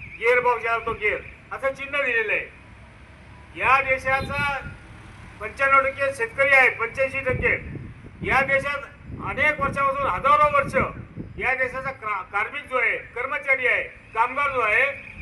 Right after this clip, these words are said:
तो शेतीशी निगडीत आहे, बारा बलुतीपासून सगळा. त्यामुळं या देशाचा मुख्य कामगार जो आहे, तो शेतकरी आहे. शेतकऱ्याचा विचार आपण केला पाहिजे, सगळ्या विचारधारेत आणला, चिंतनात आणला,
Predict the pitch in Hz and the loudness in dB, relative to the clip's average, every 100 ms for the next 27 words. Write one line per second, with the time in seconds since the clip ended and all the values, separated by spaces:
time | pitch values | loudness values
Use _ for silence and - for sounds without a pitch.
0 | - 247 247 262 302 285 285 269 262 262 | -8 -6 -4 -6 -6 -6 -6 -6 -4 -2
1 | 247 220 202 233 254 240 247 240 233 220 | -2 0 2 2 2 -2 -6 -10 -10 -14
2 | 220 208 175 131 - - - - - - | -10 -10 -8 -10 -14 -18 -16 -16 -16 -8
3 | 233 254 277 311 320 - - - 214 269 | -2 0 2 2 2 -4 -14 -6 -2 0
4 | 254 247 262 262 254 240 262 254 240 233 | 0 -2 -4 -4 -8 -8 -4 -2 -2 -2
5 | 247 247 - - - - 214 214 247 262 | -2 -2 -8 -18 -16 -4 0 2 2 0
6 | 254 - 202 202 247 233 233 277 277 - | -4 -4 -8 -2 0 0 0 -2 -6 -14
7 | - 220 226 262 262 262 262 247 247 240 | -12 -8 -6 -2 -2 0 -4 -4 -2 -2
8 | 233 220 220 220 220 220 247 277 269 - | -4 -8 -6 -4 -2 -2 -2 -2 -4 -14
9 | - 208 240 254 - 254 247 214 247 226 | -14 -6 0 0 0 -4 -2 -2 0 -2
10 | 233 247 240 214 - 240 233 220 220 247 | 0 -2 -2 -8 -6 -6 -4 -6 -2 -2